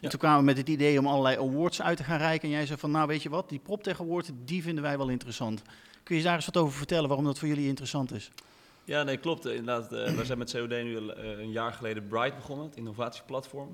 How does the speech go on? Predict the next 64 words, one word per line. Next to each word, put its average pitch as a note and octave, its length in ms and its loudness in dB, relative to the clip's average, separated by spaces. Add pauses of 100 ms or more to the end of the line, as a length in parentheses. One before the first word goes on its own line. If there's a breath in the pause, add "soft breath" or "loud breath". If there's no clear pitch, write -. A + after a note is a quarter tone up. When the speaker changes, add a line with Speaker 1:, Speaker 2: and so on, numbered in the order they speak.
(380 soft breath)
Speaker 1:
Waar - 100 -8
we F2+ 60 -2
eigenlijk A2+ 260 -2
allerlei A#2 260 4
nieuwe A#2+ 240 0
partijen A2 400 0
bij A2 80 2
elkaar A2 340 0
zoeken - 280 -6
om A2 140 -6
onze G#2+ 140 -10
projecten G#2+ 300 -4
beter A2 220 -6
te, A#2 420 -10
te A#2 100 -10
laten A2+ 340 -8 (140)
gaan. C3 400 -8 (100)
Speaker 2:
Ja. D3+ 280 12 (320 loud breath)
Speaker 1:
En - 80 -10
toen C3 100 2
hoorde C3+ 240 8
ik C3 60 2
natuurlijk B2 260 -4
van B2+ 140 -2
dit A#2+ 100 2
hele A#2+ 160 2
festival, C3+ 340 -2
het A#2 80 -4
hele A#2+ 140 2
initiatief, A#2+ 520 -4
eh, A2+ 140 -2
gelijk A2+ 320 -2
betrokken B2 400 0
ook A2+ 120 2
om A2 80 -4
te A2 80 -6
kijken A2 260 0
hoe G#2 80 -6
we G#2+ 60 0
dat, G#2 160 -6
eh, G#2+ 200 -6
nog A2 200 -6
beter A#2 240 2
kunnen A#2+ 180 -2
maken A2+ 240 0
in G#2 60 -6
deze G#2+ 240 0
raad. A#2+ 480 2
Speaker 2:
Ja. D#3 440 10
Speaker 1:
En - 120 -4
toen B2+ 200 6
kwam A#2+ 180 8
eigenlijk A#2 280 6
het A2+ 100 2
idee A#2 160 8
van, G#2+ 100 4
"Nou G#2 120 8
ja, G2+ 60 6
laten G#2+ 240 6
we G#2 60 6
dan G#2+ 100 4
de G#2 80 -2
PropTech B2+ 580 2
Award, A#2 600 4